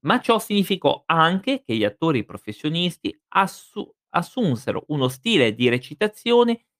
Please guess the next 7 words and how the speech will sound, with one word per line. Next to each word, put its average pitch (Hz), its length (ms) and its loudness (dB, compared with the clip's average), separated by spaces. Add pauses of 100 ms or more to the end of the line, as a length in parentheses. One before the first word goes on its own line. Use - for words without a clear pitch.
il 285 240 6
meno 214 360 4
professionale 180 760 0
possibile, 127 800 -4 (140)
rendendo 123 840 0 (180)
continui 127 800 -4 (380)
i 131 240 -4